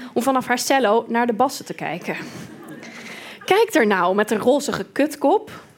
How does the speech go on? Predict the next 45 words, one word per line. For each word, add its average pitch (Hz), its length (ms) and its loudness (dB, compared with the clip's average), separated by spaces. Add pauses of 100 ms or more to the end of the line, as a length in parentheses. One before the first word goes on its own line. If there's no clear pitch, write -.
(920)
Over 262 300 2
Tijmen 269 360 4
zijn 190 200 -4
wang 233 300 2
wrijven. 285 540 0
Hij 262 100 0
deed 262 140 2
niet 277 100 2
eens 381 160 0
wat 370 160 -2
terug. - 460 -4 (320)
Ja, - 320 -2 (360)
zo 240 220 2
begon 190 300 -4
het - 100 -10
dus - 180 -12
allemaal. 180 480 -4 (480)
De - 80 0
ellende. 180 580 2 (800)
Ik 226 100 0
heb 220 100 2
nooit 214 280 2
één 220 220 4
woord 214 200 2
met 220 120 -2
Mara 202 280 0
gewisseld. 262 680 -2 (300)
Maar 226 120 2
het 214 100 -2
was - 80 -4
dan 202 120 -2
ook 180 120 -2
zij 247 500 4
die 233 100 -8
tegen 214 300 -2
Niels 277 300 2
zei 190 320 2
dat 196 240 0
ik 285 420 0 (160)
en 220 220 0
Eva 247 480 2
Tijmen 240 340 2
zijn 254 240 0
hondjes 277 540 2
leken. 214 480 -2